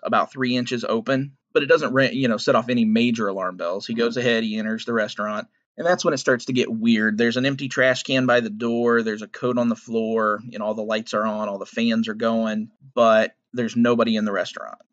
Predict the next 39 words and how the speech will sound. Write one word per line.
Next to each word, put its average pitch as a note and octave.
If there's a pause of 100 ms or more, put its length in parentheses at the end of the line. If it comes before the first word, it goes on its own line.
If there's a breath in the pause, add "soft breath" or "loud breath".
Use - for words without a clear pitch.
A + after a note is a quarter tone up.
(400)
Um, F2+
he G#2+
proceeds A#2
through C3
the B2
restaurant. A#2+
He A#2+
finds A2
the G#2+
two G#2
cash A#2+
drawers A#2+
on A#2
the A2+
floor, A#2 (200)
but A2
still G#2+
to -
the G#2+
front B2
of A#2+
the B2
restaurant, A#2
to A2+
the G2+
manager's A2
office, G#2+ (240)
and G#2
there's, G2+
there's A2
nobody A2
there. - (320)
His G3+
first F#3+
move A#2+
is A2+
actually A#2+
to G2
call A#2+